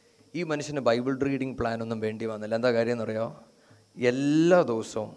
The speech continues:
പുള്ളിക്ക് ദൈവത്തിൽ ആശ്രയിക്കണം, every day. അതുകൊണ്ട് തന്നെ ബൈബിൾ വായിച്ചേ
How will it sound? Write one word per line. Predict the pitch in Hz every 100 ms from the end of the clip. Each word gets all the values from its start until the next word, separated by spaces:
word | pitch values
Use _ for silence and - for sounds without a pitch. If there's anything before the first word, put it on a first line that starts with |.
| - _ _
പുള്ളിക്ക് | - 110 107 107
ദൈവത്തിൽ | 104 107 104
ആശ്രയിക്കണം, | 101 - 104 104 123 - _ _ _ _ 120
every | 135 131 143 147 139 113 98
day. | 110 104 101 - _ _ _ _ _ -
അതുകൊണ്ട് | 135 143 165 160 156
തന്നെ | 131 120 113 113 - - _ _
ബൈബിൾ | 107 117 135 139 156 123
വായിച്ചേ | 113 113 123 135 135 135